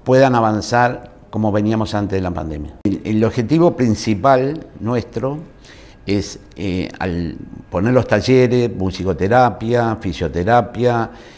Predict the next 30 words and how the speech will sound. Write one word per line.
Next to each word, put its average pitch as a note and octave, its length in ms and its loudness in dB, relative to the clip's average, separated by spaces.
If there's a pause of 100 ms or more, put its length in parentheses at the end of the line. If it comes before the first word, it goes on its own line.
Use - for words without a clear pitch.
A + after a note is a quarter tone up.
(260)
es - 380 -2 (840)
favorecer G2+ 540 2
al C3 100 4
adulto A2+ 320 4
mayor A2 640 0
en F#2+ 160 -6
la G2 140 -2
parte, E2 340 -2
por F2 140 -4
ejemplo, E2+ 360 -4
motricidad, G#2 760 0 (840)
en G2+ 140 -2
lo G2+ 100 0
que G2 120 0
viene G#2 160 2
a F#2+ 80 -2
ser G#2+ 160 -2
fisioterapia. D#2+ 800 -6 (640)
En G2+ 120 -2
la G#2 140 2
parte C3 260 0
de B2 40 -2
musicoterapia A2+ 1160 -2
es - 340 -8 (140)
que G2+ 80 -6
el F#2+ 80 -2
adulto G#2+ 280 0
mayor A2+ 640 0
exprese G2 480 -4
sus G2+ 380 -6